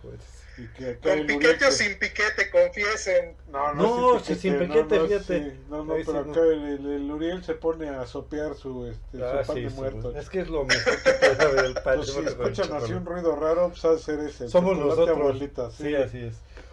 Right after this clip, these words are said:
Speaker 1: Oye, pues vamos a empezar rápidamente con las efemérides del primero al quince de noviembre.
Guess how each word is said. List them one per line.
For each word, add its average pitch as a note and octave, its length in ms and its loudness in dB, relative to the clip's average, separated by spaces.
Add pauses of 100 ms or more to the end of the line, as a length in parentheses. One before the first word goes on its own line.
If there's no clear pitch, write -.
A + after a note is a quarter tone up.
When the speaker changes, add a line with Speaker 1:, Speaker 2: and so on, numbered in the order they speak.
(100)
Speaker 1:
Oye, G#3+ 160 8
pues A3 160 -2
vamos B3+ 340 -2
a - 20 -2
empezar G#3 260 -4
rápidamente F#3 420 -6
con D#3 140 -16
las A#2+ 160 -12
efemérides B2 680 -10
del G#2 240 -12
primero A#2+ 420 -6
al G#2+ 100 -4
quince A#2 260 -10
de A#2 60 -6
noviembre. A#2+ 560 -6